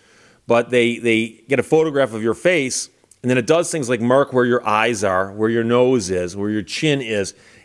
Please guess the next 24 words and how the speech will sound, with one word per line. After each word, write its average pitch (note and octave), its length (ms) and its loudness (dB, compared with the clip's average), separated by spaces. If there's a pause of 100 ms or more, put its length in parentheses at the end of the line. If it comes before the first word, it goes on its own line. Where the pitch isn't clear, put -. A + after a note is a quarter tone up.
and, B2 280 -2
and C3 140 0
then C3 200 2
starts C#3 320 0
measuring C3+ 580 0
all A#2+ 240 2
of A#2 100 0
these A#2 180 0
various B2 420 2
things A#2+ 240 -4
in A#2+ 100 -4
relationship A#2+ 760 0
to A#2+ 180 -4
each A2+ 220 -4
other. A2 380 -2 (560)
And A2+ 120 0
then A#2+ 140 2
apparently C3+ 500 2
comes B2 220 -4
up A#2+ 100 0
with G2 120 -8
some C3 260 -2
kind B2 340 -2
of A2 280 0